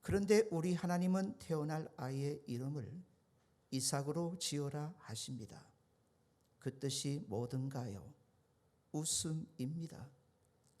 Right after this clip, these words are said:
웃음을 잃어버린 이 가정에 찾아오셔서 참 웃음을 주시겠다는 겁니다. 여기서 이삭만 보시면 안 됩니다. 이삭을 통해서 이 땅에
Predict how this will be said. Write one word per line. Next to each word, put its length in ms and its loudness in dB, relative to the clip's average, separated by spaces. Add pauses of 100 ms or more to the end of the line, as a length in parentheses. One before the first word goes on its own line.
(580)
웃음을 520 8
잃어버린 540 4
이 240 -2
가정에 560 -2
찾아오셔서 1200 -6 (720)
참 420 0 (140)
웃음을 640 2
주시겠다는 960 -4
겁니다. 540 -8 (920)
여기서 640 -2
이삭만 640 0
보시면 640 -2
안 240 -6
됩니다. 500 -6 (1120)
이삭을 460 8
통해서 500 6
이 160 -2
땅에 280 6